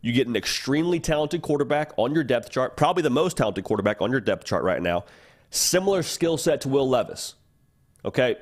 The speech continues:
mobile is Brock Vandagriff. Uh, six-foot-three, two ten is B V G. Will Levis at Kentucky was a little bit thicker, right around six three, uh, two thirty.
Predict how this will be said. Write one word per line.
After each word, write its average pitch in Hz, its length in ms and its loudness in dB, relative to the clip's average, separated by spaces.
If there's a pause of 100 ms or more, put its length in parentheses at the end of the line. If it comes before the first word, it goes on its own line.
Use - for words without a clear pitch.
mobile 143 680 2
is 127 160 0
Brock 139 240 2
Vandagriff. 139 500 0 (240)
Uh, 113 220 2
six-foot-three, 151 1000 0
two 143 240 2
ten 139 320 0
is 127 80 0
B 127 200 2
V 127 180 2
G. 123 340 0 (160)
Will 147 240 4
Levis 120 580 0
at 113 140 0
Kentucky 127 400 0
was 113 160 0
a 113 60 2
little 110 320 2
bit 117 160 0
thicker, 117 400 0
right 110 160 2
around 107 200 0
six - 360 -4
three, 117 320 0 (720)
uh, 110 220 2
two 120 260 0
thirty. 117 420 0